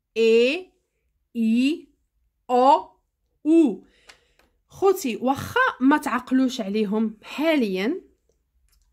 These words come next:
ولكن ماشي مهم. المهم هو تعرفوا تنطقوا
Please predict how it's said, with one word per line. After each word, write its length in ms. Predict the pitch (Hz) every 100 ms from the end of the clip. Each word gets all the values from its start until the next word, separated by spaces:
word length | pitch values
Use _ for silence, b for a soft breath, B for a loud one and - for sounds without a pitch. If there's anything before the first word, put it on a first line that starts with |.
| _ _ _ -
ولكن 540 | 220 247 240 262 247 240
ماشي 360 | 254 269 -
مهم. 480 | 320 220 185 180 175 -
المهم 580 | 240 294 302 453 427 247
هو 440 | 247 294 508 453 b b b b b
تعرفوا 400 | - 277 330 285
تنطقوا 640 | 285 349 403 - - 294